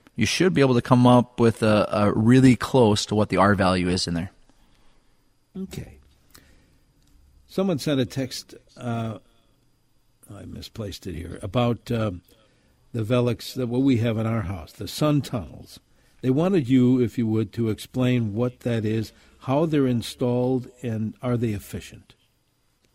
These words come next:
Speaker 1: Yeah, they, they are very efficient. They, as far as, uh, a skylight goes, it's probably the most efficient natural light you can bring into your house.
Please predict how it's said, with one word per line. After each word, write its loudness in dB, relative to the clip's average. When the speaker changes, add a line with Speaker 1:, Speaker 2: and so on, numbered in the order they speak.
Speaker 1:
Yeah, 6
they, 6
they 4
are 8
very 8
efficient. 0
They, 0
as 0
far 2
as, 0
uh, 0
a -2
skylight 4
goes, -2
it's -4
probably 2
the 0
most 2
efficient -2
natural 2
light 0
you 0
can 2
bring 2
into 0
your 0
house. 0